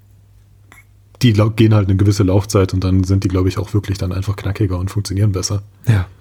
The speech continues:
Speaker 1: Und bringen das ja auch nach vorne.
Speaker 2: Zur Besetzung wäre vielleicht noch interessant zu sagen, hier
Speaker 1: Mhm.
Speaker 2: tatsächlich von der damals angesagt, möchte ich sagen, Musik auch, Musikszene auch
Speaker 1: Mhm.
Speaker 2: durchaus beeinflusst. Jetzt nicht nur, nicht nur so schauspielerseitig, auch auf der Tonspur, also was so die,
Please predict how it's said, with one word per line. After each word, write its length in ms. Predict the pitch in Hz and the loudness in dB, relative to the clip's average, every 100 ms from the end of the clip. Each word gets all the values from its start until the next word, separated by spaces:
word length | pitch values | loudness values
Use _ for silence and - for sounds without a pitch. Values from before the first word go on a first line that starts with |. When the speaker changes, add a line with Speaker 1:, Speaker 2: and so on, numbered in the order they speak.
| _ - _ - | _ -20 _ -4
Speaker 1:
Und 120 | 107 | 0
bringen 220 | 101 98 | 2 2
das 140 | 98 - | 2 -2
ja 80 | |
auch 120 | 101 - | -8 -10
nach 100 | 95 | -12
vorne. 400 | - 104 104 101 - - - - - - - - - | -10 -6 -4 -4 -10 -20 -16 -16 -16 -18 -20 -20 -6
Speaker 2:
Zur 160 | 117 | -2
Besetzung 840 | 107 107 107 - 127 120 113 113 - - | 2 2 0 0 2 2 2 0 -2 -6
wäre 100 | 113 | -2
vielleicht 240 | 113 110 | -2 0
noch 100 | 117 | 0
interessant 360 | 110 110 120 107 | 0 -2 -2 -2
zu 100 | 120 | 0
sagen, 520 | 110 110 113 113 113 | 2 2 2 -2 -4
hier 300 | 113 113 107 127 | -4 0 0 2
Speaker 1:
Mhm. 80 | |
Speaker 2:
tatsächlich 340 | 101 92 98 - | 2 2 0 -2
von 140 | 117 | 0
der 260 | 107 107 - - - - _ - - | 2 0 -2 -14 -20 -20 _ -20 -6
damals 640 | 98 107 110 104 - - - - _ - | -2 2 0 0 -4 -6 -14 -20 _ -12
angesagt, 520 | 107 120 120 120 117 | -4 0 2 0 -2
möchte 220 | 113 104 110 | -4 -6 -4
ich 40 | |
sagen, 460 | - 113 110 113 113 | -2 0 0 -2 -2
Musik 320 | 113 117 135 | 0 0 0
auch, 280 | 101 110 - - | -4 -6 -10 -14
Musikszene 540 | 113 104 117 - - 117 | -10 -8 -6 -4 0 0
auch 60 | |
Speaker 1:
Mhm. 40 | 104 | 2
Speaker 2:
durchaus 260 | 110 113 113 | 2 2 0
beeinflusst. 600 | - 107 131 139 139 139 | -2 0 -2 -2 -2 0
Jetzt 160 | 131 | 0
nicht 160 | 160 139 | -2 0
nur, 180 | 151 135 - - - | 2 0 -4 -18 -10
nicht 140 | 107 - | -4 -2
nur 80 | |
so 180 | 139 127 | 0 0
schauspielerseitig, 920 | 113 117 113 - 135 110 113 113 117 | 0 -2 -2 0 0 2 2 2 -2
auch 60 | 110 | -2
auf 120 | 110 | -2
der 140 | 120 110 | -2 -4
Tonspur, 540 | 113 123 139 - 117 | -2 -2 -4 -4 -6
also 120 | 113 | -4
was 160 | 113 - | -6 -4
so 80 | 113 | -4
die, 260 | 110 110 | -2 -2